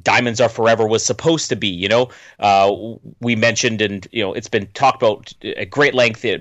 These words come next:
Peter Hunt's idea was that he wanted On Her Majesty's Secret Service to end after the wedding with them driving off, and that the pre-title scene of Diamonds Are Forever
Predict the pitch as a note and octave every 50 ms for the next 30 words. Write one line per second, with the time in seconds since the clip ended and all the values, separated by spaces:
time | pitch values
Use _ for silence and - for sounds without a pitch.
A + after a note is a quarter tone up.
0 | - _ - - C#3 C3 A#2+ - - C3+ B2 A2 - - - - A2+ A2+ A#2+ A2
1 | G2 B2+ D#3 F3 - - B2+ G#2+ A2 G#2 A#2 A#2+ A#2 - C#3 C3 A#2 A#2 A2+ A#2+
2 | A#2 A#2 A#2 A#2 - A2+ A2+ A2+ A2+ A2+ A2 A2+ A2+ A#2 A2 A2 G#2 - - B2+
3 | - A2 - - C#3+ B2+ G2+ G#2 - - B2 - - C3+ C#3 B2 A2 G#2+ G#2 A2
4 | - - - - - _ _ _ _ A2+ A#2 A2+ A#2 C#3+ C3 A#2 A2+ B2 C3+ B2+
5 | A#2 A2 A2 G#2 A#2+ A#2+ A#2+ A2 A#2+ A#2 G#2+ G#2 A2 A2 C3 D#3+ D3+ G2+ G#2 -
6 | - A#2+ A#2 A#2 - - - - D#3+ D3 B2+ - - C#3 C#3+ C3 A#2+ A2 - -
7 | A#2+ A2 G#2+ G#2+ G#2+ G#2+ F#2+ - A#2 A2+ A2 G#2+ G#2 G#2 F2+ G#2 G#2+ C#3+ F#3 F#3+
8 | B2+ G#2 F#2 F2